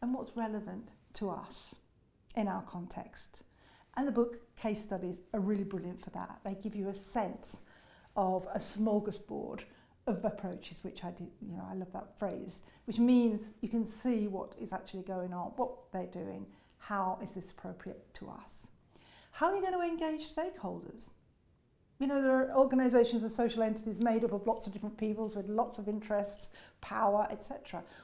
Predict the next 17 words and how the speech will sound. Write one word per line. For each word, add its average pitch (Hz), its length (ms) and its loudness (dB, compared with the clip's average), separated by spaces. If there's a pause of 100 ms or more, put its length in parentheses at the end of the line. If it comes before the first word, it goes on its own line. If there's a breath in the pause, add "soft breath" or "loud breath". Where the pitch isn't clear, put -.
(220 loud breath)
What 240 300 2 (160)
are 240 60 -4
we 254 100 -2
going 214 280 -4
to 214 100 -10
do 208 460 -6
in 202 120 -8
terms 185 280 -8
of 190 60 -6
engaging 190 640 -10
them? - 180 -14 (300 loud breath)
Give 247 160 -6
them 302 100 -6
a 277 40 -4
taste 247 480 -8
of 185 80 -14
mindfulness. - 680 -14